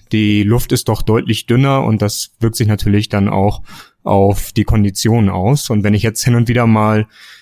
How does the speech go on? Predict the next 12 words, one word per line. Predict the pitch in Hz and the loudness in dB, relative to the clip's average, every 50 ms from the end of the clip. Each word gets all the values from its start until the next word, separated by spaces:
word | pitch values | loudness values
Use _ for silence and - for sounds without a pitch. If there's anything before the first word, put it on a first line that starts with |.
| _ _ | _ _
etwas | - 113 - - - 110 110 - - | -6 -6 -6 -2 -4 -4 -4 -4 -6
ins | - - 107 98 - - | -4 -4 -4 -4 -4 -2
Hecheln | 131 120 - 156 135 131 139 - | -2 -2 0 0 0 0 2 2
komme, | 131 123 120 131 131 | 2 2 2 2 2
dann | 117 104 98 104 107 110 107 | 2 2 2 2 0 0 -2
kann | - - 107 | -2 -2 -2
das | 104 - - | -2 0 -2
auch | 101 98 | 0 0
an | 104 101 | 2 2
der | 101 101 | 2 4
Luft | 101 113 110 - - - | 2 2 0 -2 -4 -4
liegen. | 104 90 87 82 82 90 | -2 -2 0 -2 -4 -10